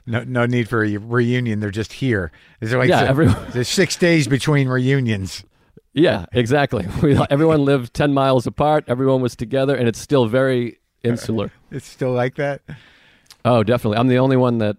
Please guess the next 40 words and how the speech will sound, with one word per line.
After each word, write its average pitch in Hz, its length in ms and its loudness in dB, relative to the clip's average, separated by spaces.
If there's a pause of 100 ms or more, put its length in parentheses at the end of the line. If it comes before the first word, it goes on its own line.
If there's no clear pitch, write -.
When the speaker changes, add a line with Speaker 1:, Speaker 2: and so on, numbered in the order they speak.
Speaker 2:
left 120 580 -4
and 101 180 -4
moved, 120 460 -2
and 101 240 -2
I 104 100 0
come 113 200 -4
back, 110 260 0
and 104 80 -2
it's 101 120 -8
a 110 40 0
lot 110 300 2
of, 104 60 0
like, 101 400 -2 (340)
"How's 120 280 2
New 127 160 4
York? 131 560 4
Hmm?" 123 100 0
Speaker 1:
Yeah. 120 320 2
Speaker 2:
<laughs> - 80 -16
Speaker 1:
There 165 320 4
he 151 80 4
Speaker 2:
That - 40 2
kind 135 260 2
of 117 60 0
Speaker 1:
is. - 240 -4 (360)
Yeah. 110 320 2
Speaker 2:
<laughs> - 40 -12 (1000)
Exactly. - 840 -2 (440)
Exactly. 113 800 -2 (680)
Speaker 1:
And 156 100 -6
they're 156 80 2
looking 160 220 2
Speaker 2:
Um, 147 60 0
Speaker 1:
at 143 80 0
you 139 140 0
like, 131 280 0
like 131 320 -2
you're 120 120 -2
different 123 540 -2
somehow, 120 540 -4